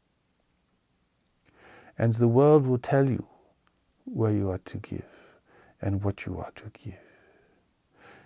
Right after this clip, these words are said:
It will call out of you your gifts,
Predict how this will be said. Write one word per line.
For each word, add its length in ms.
It 260
will 120
call 360
out 300
of 160
you 100
your 260
gifts, 640